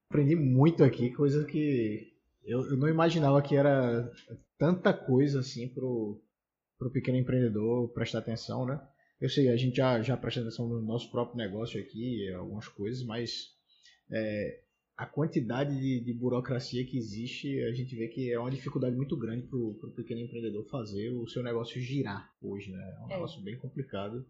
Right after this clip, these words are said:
Speaker 2: Exatamente. E, e como eu tinha falado, né? É, às ve-, algumas empresas tão notificando os fornecedores. Tem um amigo meu que tem um laboratório nas clínicas e ele foi notificado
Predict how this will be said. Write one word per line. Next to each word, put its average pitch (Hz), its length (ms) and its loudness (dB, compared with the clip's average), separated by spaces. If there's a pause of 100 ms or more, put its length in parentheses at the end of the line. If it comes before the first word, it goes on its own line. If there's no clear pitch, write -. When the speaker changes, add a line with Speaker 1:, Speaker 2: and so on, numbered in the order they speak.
(280)
Speaker 2:
Exatamente. 202 640 -12
E, 214 720 -14
e - 60 -20 (200)
como 220 220 -14
eu 220 40 -14
tinha 233 140 -14
falado, 202 300 -10
né? 190 240 -12 (240)
É, 190 400 -4 (520)
às 196 220 -4
ve-, 190 280 -8
algumas 202 380 -6
empresas 214 720 -12 (120)
tão 196 160 -20
notificando 220 720 -12
os - 360 -16
fornecedores. 185 840 -14 (520)
Tem 202 100 -10
um 208 100 -10
amigo 196 640 -12
meu 202 320 -6
que 240 140 -14
tem 214 240 -10
um 202 100 -10
laboratório 196 600 -8
nas 196 200 -12
clínicas 220 380 -14
e 233 40 -6
ele 233 120 -4
foi 233 160 -10
notificado 233 720 -8